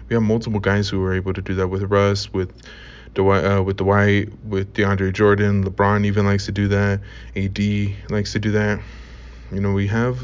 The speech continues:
th-, we have those type of guys who like to, you know, show off a little <laughs> bit, you know, who like to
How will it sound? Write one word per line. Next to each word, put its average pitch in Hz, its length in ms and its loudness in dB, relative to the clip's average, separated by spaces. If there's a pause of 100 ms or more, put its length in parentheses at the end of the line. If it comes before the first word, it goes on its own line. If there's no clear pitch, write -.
(140)
th-, 113 100 -6
we 110 80 0
have 120 160 2
those 131 140 4
type 131 180 4
of 104 80 0
guys 113 260 4
who 101 120 0
like 98 220 2
to, 104 100 -2
you - 760 -6
know, 101 120 2
show 101 180 4
off 113 260 2
a 113 40 0
little 107 260 4
<laughs> - 80 0
bit, 120 140 6
you 107 80 2
know, 104 240 4
who 104 160 2
like 101 220 2
to 101 260 -2